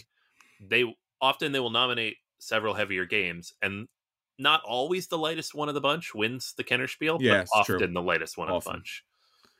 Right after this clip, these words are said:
Speaker 2: Yeah, if you wanna, if you wanna put a bet, <laughs> go, go for the lighter of the, of, of the list.
Speaker 1: Right.
Speaker 2: All right, two thousand fourteen, we have Rococo, one of my favorite games, my top one hundred.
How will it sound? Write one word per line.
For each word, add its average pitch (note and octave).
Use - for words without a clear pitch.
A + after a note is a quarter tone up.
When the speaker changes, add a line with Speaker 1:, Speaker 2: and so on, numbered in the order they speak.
Speaker 2:
Yeah, B2+
if A2
you C3+
wanna, B2+
if B2
you C3
wanna A#2+
put B2+
a -
bet, G2
<laughs> -
go, A2+
go G3+
for -
the D3+
lighter C3
of A2+
the, A#2+
of, B2+
of A#2
the A#2
list. G#2
Speaker 1:
Right. E2+
Speaker 2:
All C4+
right, G#3
two B3+
thousand G#3+
fourteen, G#3
we F3+
have F#3+
Rococo, C3+
one C3+
of B2+
my A#2
favorite G#2+
games, E3+
my G2
top G2+
one G2+
hundred. A#3+